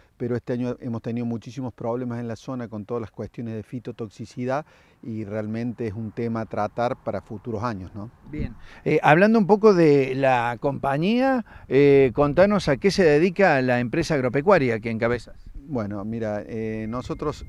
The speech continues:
Speaker 1: somos tradicionalmente una, una familia que viene de los acopios tradicionales de hace más de veinticinco años y esto es un desmembramiento de un acopio familiar.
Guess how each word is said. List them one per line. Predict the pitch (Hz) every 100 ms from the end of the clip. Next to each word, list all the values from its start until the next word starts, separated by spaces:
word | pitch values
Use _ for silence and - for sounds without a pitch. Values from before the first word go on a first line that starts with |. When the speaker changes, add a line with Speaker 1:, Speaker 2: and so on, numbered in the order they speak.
| -
Speaker 1:
somos | - 135 127
tradicionalmente | - 113 107 - 120 123 123 117 120
una, | 107 101 98 98
una | - 120 113
familia | 107 107 117 113
que | 101 107
viene | 110 110
de | 104
los | 98 98 - - - -
acopios | 107 117 120 107
tradicionales | 110 107 107 113 110 131 117
de | 110
hace | 104 107
más | 107
de | 104
veinticinco | 101 101 104 - 120 104 123
años | 120 120 151 - - - - -
y | - 123
esto | - 131
es | 120
un | 127 117
desmembramiento | 120 107 120 117 113 123 131 135 135
de | 117
un | 107
acopio | 107 110 113
familiar. | - 110 110 120 131 180